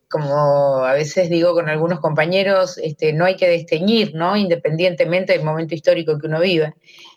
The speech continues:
Eh, ahora, si tengo mi, que mirar a esa Teresa de, de antes del golpe militar, la que empezó a militar,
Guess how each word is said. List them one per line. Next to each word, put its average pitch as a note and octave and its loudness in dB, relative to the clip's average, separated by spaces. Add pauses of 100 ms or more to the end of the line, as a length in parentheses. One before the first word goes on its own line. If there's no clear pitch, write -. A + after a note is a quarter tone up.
(160)
Eh, F#3+ 2
ahora, G#3+ 2
si G#3+ -4
tengo C#4 2
mi, B3+ -2
que G3 -2
mirar G#3 0
a G3+ 0
esa F3 0 (240)
Teresa D#3 -2
de, C3+ -4 (420)
de - -8
antes E3 -2
del D3 0
golpe E3 2
militar, D#3 -2
la D3 -4
que D3 -6
empezó D3+ -4
a D#3+ -2
militar, E3+ -2